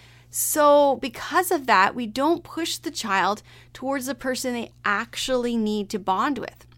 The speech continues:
In fact, we can end up actually hurting them. And let me give you some examples. I once heard from an adoptive parent who had a small child who would go to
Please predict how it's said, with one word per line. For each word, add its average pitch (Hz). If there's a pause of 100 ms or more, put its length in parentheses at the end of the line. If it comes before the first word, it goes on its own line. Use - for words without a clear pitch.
(600)
In 233
fact, 277 (380)
we 285
can 349
end 285
up 262 (100)
actually 220
hurting 302
them. 185
And -
let 185
me 302
give 294
you 269
some 247
examples. 233 (1500)
I 254
once 320
heard 311
from 254
an 240
adoptive 220
parent 202
who 226
had 214
a 214
small 277
child 214
who 247
would 233
go 262
to 277